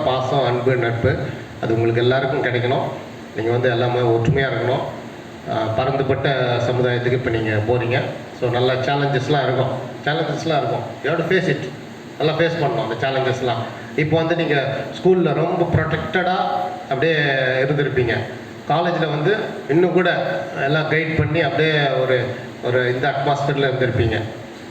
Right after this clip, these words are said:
இந்த கேம்பஸ் உள்ள அப்படியே அது ஒரு ஸ்ட்ரிக்டான காலேஜா இருக்கும். அது அப்படியே கரெக்டா ஒரு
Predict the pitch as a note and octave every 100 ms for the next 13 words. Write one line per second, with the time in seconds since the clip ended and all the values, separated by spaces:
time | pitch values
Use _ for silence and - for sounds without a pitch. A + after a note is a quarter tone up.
0 | - C3+ B2+ C3 C3 - B2+ B2+ D#3+ -
1 | - - - B2 A#2 - - - - -
2 | - - E3+ D#3+ E3 D#3+ E3+ E3+ E3+ E3
3 | D#3+ C#3+ C#3+ D3 C#3+ C#3 C3 B2 A#2+ B2+
4 | C#3 C#3 C#3+ C3+ C#3 C#3+ C3+ - D3 C3+
5 | C3 B2+